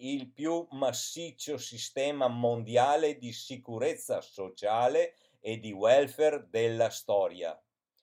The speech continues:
Fu il famoso panem et circenses, cioè cibo, alloggio e intrattenimento.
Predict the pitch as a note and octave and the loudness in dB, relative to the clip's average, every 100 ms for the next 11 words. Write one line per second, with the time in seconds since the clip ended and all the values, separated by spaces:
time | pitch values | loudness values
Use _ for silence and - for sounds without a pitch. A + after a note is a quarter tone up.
0 | _ _ _ - A#2+ B2 A2+ A#2 A2+ C3+ | _ _ _ -10 -6 -6 -4 0 4 6
1 | D3+ B2 C#3+ C#3+ C#3+ - _ C3 C3+ C#3+ | 6 4 6 8 6 0 _ 2 4 4
2 | C#3 C3+ B2 A#2 _ - C#3 A2 A2+ - | 2 2 0 -2 _ -10 -6 -6 -8 -4
3 | G2+ F2 - D#2+ D2 - - _ _ _ | -4 -4 -10 -14 -14 -14 -16 _ _ _
4 | _ - G#2+ F#2 - D3+ E3 D#3 C#3 C#3+ | _ -2 -2 -2 -6 -6 2 8 8 10
5 | D#3 C3 C#3+ C#3 B2 A#2 A#2 C#3 C#3+ C3+ | 8 8 2 2 2 -2 -2 -6 -6 0
6 | B2+ A#2 B2 A#2+ A2+ G2+ F2 - D#2+ - | 2 2 -2 -4 -6 -6 -6 -10 -16 -16